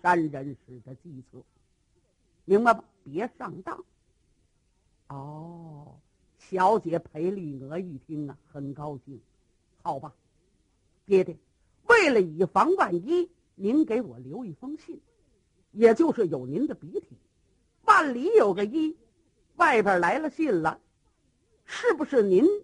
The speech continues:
亲笔所写？我得对照一下。另外，把您的图章盖在上面，把这封信留到家里，哎，我就好做准备了。嗯，也好，也好。来呀，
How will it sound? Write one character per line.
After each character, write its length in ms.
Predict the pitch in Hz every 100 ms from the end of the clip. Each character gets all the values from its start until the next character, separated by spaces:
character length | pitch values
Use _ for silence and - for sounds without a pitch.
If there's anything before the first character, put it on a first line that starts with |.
| _
亲 380 | - - 359 359
笔 180 | 269 220
所 240 | - 185 339
写？ 440 | 127 113 185 320 _ _ _ _
我 140 | 165
得 140 | 185 123
对 300 | - 359 240
照 260 | 117 143 95
一 100 | 139
下。 180 | 131 147 _ _ _
另 220 | 311 240
外， 220 | 285 - _ _
把 140 | 160
您 240 | 143 147 240
的 80 | 180
图 300 | - 147 233
章 240 | 277 320
盖 220 | 262 160 127
在 120 | 127
上 200 | 123 123
面， 80 | 127 _ _ _
把 180 | 143 160
这 180 | 202 170
封 220 | 254 254
信 220 | 208 151
留 200 | 131 202
到 120 | 190
家 300 | 127 220 208
里， 300 | 175 107 123 _ _ _ _ _ _ _ _
哎， 240 | 175 226 - 147
我 100 | 160
就 120 | 208
好 300 | 110 139 127
做 200 | 190 170
准 240 | 139 113
备 220 | 113 165
了。 60 | 131 _ _ _ _ _ _ _ _ _ _
嗯， 500 | 151 170 175 165 143 - _
也 200 | 170 185
好， 320 | 190 165 156 - _ _
也 160 | 160 185
好。 200 | 143 131 _ _ _ _ _ _ _ _ _ _ _ _ _
来 140 | 196
呀， 200 | 262 302